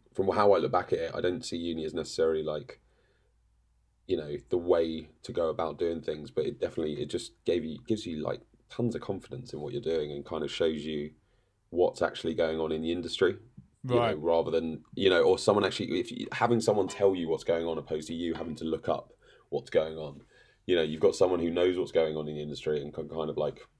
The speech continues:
Speaker 1: give you, like, little bites of it at a time in, like, a really, like,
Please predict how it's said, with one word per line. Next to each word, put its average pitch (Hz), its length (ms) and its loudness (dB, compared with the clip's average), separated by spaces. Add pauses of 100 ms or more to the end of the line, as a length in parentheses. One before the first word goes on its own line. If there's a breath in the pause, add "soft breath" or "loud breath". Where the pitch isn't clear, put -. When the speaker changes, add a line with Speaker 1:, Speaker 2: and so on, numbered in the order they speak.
(400)
Speaker 1:
give 82 140 -2
you, 80 140 -8
like, 76 380 -6 (300 soft breath)
little 78 200 -2
bites 82 440 0
of 80 100 0
it 80 120 0
at 71 160 -2
a - 40 -8
time 80 380 -2
in, 78 140 -6
like, 76 180 -6
a 78 60 -6
really, 76 260 -4
like, 73 320 -4